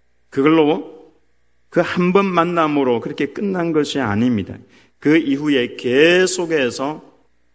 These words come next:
예수님을 만나죠. 때를 따라서 만나고 주님께서 늘 함께 계시면서 곁에서 말씀을 해주시면서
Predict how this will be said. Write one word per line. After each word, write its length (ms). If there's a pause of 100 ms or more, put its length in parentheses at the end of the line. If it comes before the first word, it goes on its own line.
(320)
예수님을 560
만나죠. 760 (760)
때를 260
따라서 400
만나고 720 (240)
주님께서 600
늘 260
함께 400
계시면서 640
곁에서 440
말씀을 640
해주시면서 840